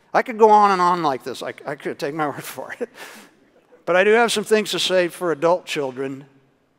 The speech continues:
to think about as they relate to their older parents.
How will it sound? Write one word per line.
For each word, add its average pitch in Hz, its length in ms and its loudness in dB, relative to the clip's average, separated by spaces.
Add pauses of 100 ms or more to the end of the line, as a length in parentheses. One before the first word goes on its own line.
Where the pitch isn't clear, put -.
(500)
to 165 100 -12
think - 260 -10
about 127 320 -6
as 127 100 -12
they 135 120 -6
relate 131 360 -8
to 131 120 -14
their 117 380 -14
older 139 280 -8
parents. - 680 -16